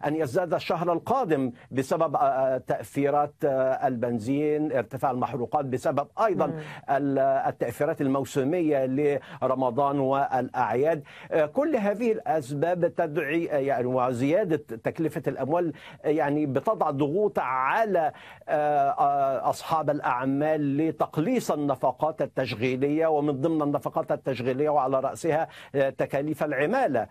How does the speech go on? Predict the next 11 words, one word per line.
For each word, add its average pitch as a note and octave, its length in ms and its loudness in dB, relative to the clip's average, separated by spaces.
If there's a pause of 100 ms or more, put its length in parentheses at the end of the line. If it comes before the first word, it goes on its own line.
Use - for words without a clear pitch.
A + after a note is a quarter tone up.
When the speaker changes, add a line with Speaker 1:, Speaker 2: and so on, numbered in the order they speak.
(360)
Speaker 2:
مم. E3+ 60 -4
Speaker 1:
آه، C#3+ 400 2
فأيضًا D3 1000 2
هذا D3+ 300 0
يمس D3 540 0
المواطن C#3+ 800 2 (360)
العادي، C#3+ 720 0
فهذه F3 800 0
هي F#3 120 2
تأثيرات D#3+ 600 0
سلبية، D3+ 720 0